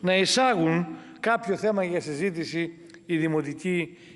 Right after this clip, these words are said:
ή οι περιφερειακοί σύμβουλοι. Ε, βεβαίως, έχει γίνει μία τροπολογία πάνω σε αυτό το άρθρο και διασφαλίζει ότι από την αντιπολίτευση θα έχουν πέντε, ε, θέματα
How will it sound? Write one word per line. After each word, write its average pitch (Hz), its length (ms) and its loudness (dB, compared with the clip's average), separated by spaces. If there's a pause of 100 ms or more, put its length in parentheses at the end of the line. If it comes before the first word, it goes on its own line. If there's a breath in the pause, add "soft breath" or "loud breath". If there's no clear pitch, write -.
(160 loud breath)
ή 175 120 2
οι 160 80 2
περιφερειακοί 147 640 0
σύμβουλοι. 269 600 2 (840 loud breath)
Ε, 165 380 2
βεβαίως, 190 760 0
έχει 175 340 0
γίνει 143 300 -6
μία 135 280 -6
τροπολογία 117 840 -10 (720 soft breath)
πάνω 139 240 -4
σε - 100 -14
αυτό 123 160 -6
το 107 180 -12 (100)
άρθρο 170 400 -4 (640 loud breath)
και 143 160 -2
διασφαλίζει 139 880 0 (220)
ότι 170 320 2
από 165 300 2
την 170 200 -2
αντιπολίτευση 175 840 0 (460 loud breath)
θα 151 320 0
έχουν 131 500 0
πέντε, 127 460 0 (720 loud breath)
ε, 135 220 0
θέματα 139 600 0